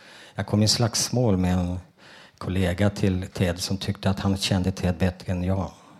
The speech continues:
Då gav jag honom en s-, riktig sit-up, så gick därifrån och grät bittert.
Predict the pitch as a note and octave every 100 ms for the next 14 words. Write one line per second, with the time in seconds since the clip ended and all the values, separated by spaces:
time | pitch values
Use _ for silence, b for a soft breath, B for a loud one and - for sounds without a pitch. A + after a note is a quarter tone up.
0 | B B B B B B B B B _
1 | - F#2 - - F#2+ F2+ F#2 F#2 F2+ F2
2 | F2 F2 - - G#2+ - - G2 G2 G2
3 | F2 - - F2+ F#2+ - F2+ F2+ F2+ F2
4 | E2+ F2+ E2+ - - - - - -